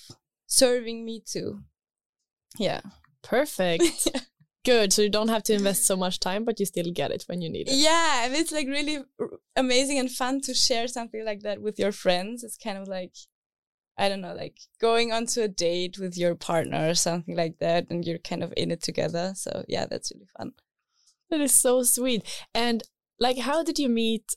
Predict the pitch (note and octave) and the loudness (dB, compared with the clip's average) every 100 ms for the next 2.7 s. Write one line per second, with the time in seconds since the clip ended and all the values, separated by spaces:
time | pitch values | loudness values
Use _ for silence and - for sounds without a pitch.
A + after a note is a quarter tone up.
0 | - G#3 G3+ F#3+ F#3 F3 F3+ - E3+ - | -6 0 0 0 0 0 0 0 0 2
1 | E3 - F#3 F3+ - - G3+ F#3 F3 F#3+ | 0 0 0 -2 -10 -8 -2 -2 0 0
2 | A#3 - C#4+ C#4+ C#4 - F#3 | 2 2 2 2 0 0 -2